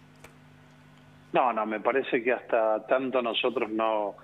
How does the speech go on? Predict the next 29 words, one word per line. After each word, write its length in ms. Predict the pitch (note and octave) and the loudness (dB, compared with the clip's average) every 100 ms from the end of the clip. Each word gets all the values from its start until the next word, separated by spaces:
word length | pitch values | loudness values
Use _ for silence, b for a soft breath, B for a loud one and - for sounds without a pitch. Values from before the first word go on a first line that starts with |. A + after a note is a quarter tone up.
| B B - D#3 | B B -10 -6
identifiquemos 840 | A#2+ A2+ A#2 A#2 A#2 C3+ C#3 A#2 | -4 -2 0 0 2 2 0 0
a 60 | B2+ | 0
esta 180 | - | 0
persona 560 | A2 A#2 - C#3+ C#3 B2 | -2 -2 0 0 2 0
y, 160 | A2+ A2 | 0 -2
y 80 | A2+ | -4
no 120 | A#2+ | -2
sepamos, 540 | A#2 A2+ A2+ B2 B2 G#2+ - B B - - - - | -2 -2 0 0 0 -4 -6 B B -20 -20 -20 -6
eh, 320 | A2 G#2+ - - - | -2 -2 -4 -10 -4
si, 240 | A2 A2 - | -2 -2 -4
si 80 | A2 | -4
se 120 | - | -4
trata 400 | G#2 B2 A#2+ B2 | -2 0 0 0
de, 340 | A#2 G#2+ G2+ G2+ - B B B - - - - | 2 2 0 -4 -12 B B B -20 -20 -20 -8
de 220 | G#2 G#2+ | -2 0
un 160 | A2 | 0
loco, 260 | B2+ C3+ B2 | 0 0 0
de 60 | G#2+ | -2
un 100 | G#2+ | -2
terrorista, 680 | A2 G#2 B2 A#2+ - A#2 | 0 4 4 4 0 2
de 100 | G#2+ | 2
un 80 | G#2 | 0
activista 440 | G2 A2 A2 - | 0 2 2 0
político, 640 | F#2 G#2+ B2 A#2+ G#2+ G#2 G#2 | 0 2 2 2 0 2 2
de 80 | |
derecha, 300 | A2+ A#2 - | 2 2 0
de 80 | G2 | -2
izquierda, 420 | F2+ - A#2 A2+ | -2 0 2 2
de 100 | G2+ | -2